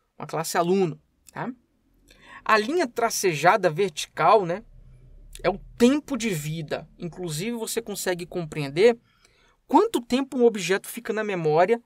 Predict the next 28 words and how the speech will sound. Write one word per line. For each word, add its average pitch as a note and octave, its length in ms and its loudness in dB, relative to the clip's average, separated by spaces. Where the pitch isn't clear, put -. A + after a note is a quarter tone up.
do F3 180 -10
início F#3+ 360 -6
ao A#3+ 60 -2
fim F#3+ 360 -10
da F#3 80 2
execução F3 460 -2
de D#3 80 -10
uma F3+ 100 -6
atividade. D#3+ 680 -6
Você D#3+ 180 -12
consegue D#3+ 400 -6
até E3+ 140 -8
mensurar. G3+ 720 -4
Isso - 180 -12
fica F3 220 -10
um G#3 80 -6
ótimo G3 320 -6
T A#3 100 -10
C C4 160 -14
C, - 220 -6
tá? - 200 -6
Mensurar D#3+ 540 -2
o F#3+ 60 -12
tempo F3+ 320 -10
de F3+ 100 -14
vida D#3 240 -10
em F3+ 60 -10
memória. D3+ 520 -10